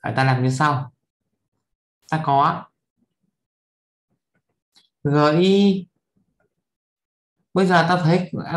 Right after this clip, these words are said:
A B A C thì nó xuất hiện điểm đầu là điểm A đúng không? Vậy thì trước tiên thầy sẽ chèn điểm A vào. Chèn điểm A vào đây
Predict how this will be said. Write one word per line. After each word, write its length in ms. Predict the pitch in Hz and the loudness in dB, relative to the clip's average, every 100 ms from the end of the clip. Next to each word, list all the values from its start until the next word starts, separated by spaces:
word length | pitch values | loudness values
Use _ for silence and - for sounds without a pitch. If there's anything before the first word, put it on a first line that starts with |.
| 156 | -2
A 140 | 170 | 0
B 60 | 175 | 2
A 140 | 175 | 2
C 260 | 170 185 175 | 2 0 0
thì 80 | 147 | 0
nó 120 | 160 | -2
xuất 180 | 220 226 | -2 -2
hiện 260 | 180 - | -2 -2
điểm 180 | 123 127 | -2 0
đầu 220 | 131 131 | 2 0
là 60 | 120 | 0
điểm 140 | 113 | -2
A 320 | 127 160 156 139 | 0 0 0 -4
đúng 100 | 139 | -4
không? 220 | 165 160 - _ - - _ | -2 -4 -10 _ -20 -20 _
Vậy 240 | 143 147 143 | -4 -2 -2
thì 360 | 156 147 139 135 | 0 0 0 -2
trước 140 | 220 | -2
tiên 340 | 196 185 165 165 _ - _ | 0 0 0 -4 _ -20 _
thầy 240 | - 139 131 | -2 0 0
sẽ 380 | - 98 165 170 | -2 -2 -4 -2
chèn 200 | 160 127 | 0 0
điểm 100 | 123 | 0
A 160 | 147 | -2
vào. 280 | 147 131 - - _ _ _ _ _ _ _ _ _ _ _ _ _ _ - | -2 -2 -4 -14 _ _ _ _ _ _ _ _ _ _ _ _ _ _ -6
Chèn 220 | 156 139 | -2 0
điểm 120 | 120 | 0
A 180 | 143 151 | 0 0
vào 160 | 139 | 2
đây 320 | 143 147 135 | 2 0 -4